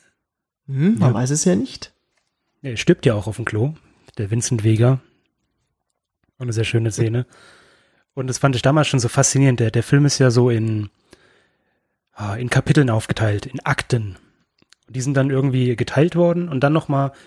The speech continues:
Speaker 2: in anderer Reihenfolge abgespielt wer-, werden, geworden sind, tun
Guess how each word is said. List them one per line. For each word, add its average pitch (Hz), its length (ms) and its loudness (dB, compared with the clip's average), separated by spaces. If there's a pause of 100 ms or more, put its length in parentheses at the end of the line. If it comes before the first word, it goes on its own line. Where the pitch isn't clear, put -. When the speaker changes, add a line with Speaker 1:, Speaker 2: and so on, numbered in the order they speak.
Speaker 2:
in 123 320 -8 (640)
anderer 139 360 2
Reihenfolge 131 520 2
abgespielt 101 500 -8
wer-, 110 300 -14
werden, 101 340 -16 (640)
geworden 110 340 -8
sind, 104 300 -8
tun 107 340 -8